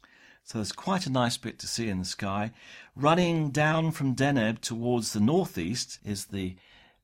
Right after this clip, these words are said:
plain of the Milky Way. In fact, I could actually make out a little bit of the Milky Way in the constellation of Cygnus the other night from my urban location. We have that rather nice open W, Cassiopeia. Below that is Perseus,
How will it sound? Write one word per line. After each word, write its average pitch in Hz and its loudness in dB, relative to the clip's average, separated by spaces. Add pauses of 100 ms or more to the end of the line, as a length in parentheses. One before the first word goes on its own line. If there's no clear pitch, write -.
plain 110 2
of 101 -4
the 101 -2
Milky 101 -2
Way. 92 -6 (240)
In 101 -4
fact, 104 -6
I 101 -6
could 110 -6
actually 110 -4
make 110 -2
out 151 0
a 98 -6
little 110 -6
bit 87 -8
of 85 -10 (420)
the 87 -4 (100)
Milky 92 -6
Way 87 -6
in 87 -6
the 90 -8
constellation 92 -6
of 90 -8
Cygnus 95 -6 (240)
the 87 -8
other 90 -6
night 104 -2 (180)
from 90 -8
my 87 -4
urban 82 -6
location. 85 -8 (640)
We 95 -6
have 98 -4
that - -6 (180)
rather 101 -2
nice 101 0 (100)
open 104 -2
W, 127 2 (180)
Cassiopeia. 90 -8 (500)
Below 127 2
that 135 -2
is 127 -4
Perseus, - -8